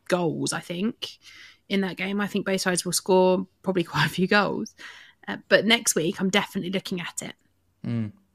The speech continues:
Speaker 2: Yeah, I, I, I, I do sense that with a lot of people, not, not, not you, m-, I mean, maybe me, is that we all say, "Oh, yeah, Darwin, he's fun, he's gonna be great, let's get him in," and then none of us have the bottle to actually,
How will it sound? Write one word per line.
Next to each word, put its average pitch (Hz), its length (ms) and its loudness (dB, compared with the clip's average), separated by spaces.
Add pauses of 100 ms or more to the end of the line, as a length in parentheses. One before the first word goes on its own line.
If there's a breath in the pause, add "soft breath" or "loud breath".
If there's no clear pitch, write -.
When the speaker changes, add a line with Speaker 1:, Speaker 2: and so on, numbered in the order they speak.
(220 soft breath)
Speaker 2:
Yeah, 120 340 4
I, 139 160 2 (100)
I, 147 220 4 (440 loud breath)
I, 185 300 6
I 196 60 8
do 254 260 2
sense 190 400 2
that 156 100 -6
with 135 120 -4
a 139 40 2
lot 139 140 2
of 120 100 -4
people, 104 480 -8
not, 151 280 -4
not, 127 180 -4 (180)
not 123 200 -10
you, 107 320 -6 (160)
m-, 120 160 -10
I 117 60 -8
mean, 113 140 -6
maybe 110 280 -6
me, 107 360 -8
is 113 160 -6
that 110 200 -4
we 127 120 2
all 120 140 2
say, 104 480 -2 (380)
"Oh, 123 160 -12
yeah, 117 180 -8
Darwin, 113 380 -4
he's 139 160 -6
fun, 110 320 -8
he's 127 120 -6
gonna 110 160 -8
be 101 100 -10
great, 113 360 -4
let's 110 120 -8
get 117 120 -6
him 110 80 -6
in," 101 220 -6
and 98 80 -8
then 98 280 -10
none 113 240 -4
of 95 60 -10
us 101 80 -14
have 98 140 -14
the 101 80 -14
bottle 113 300 -12
to - 120 -14
actually, 107 400 -16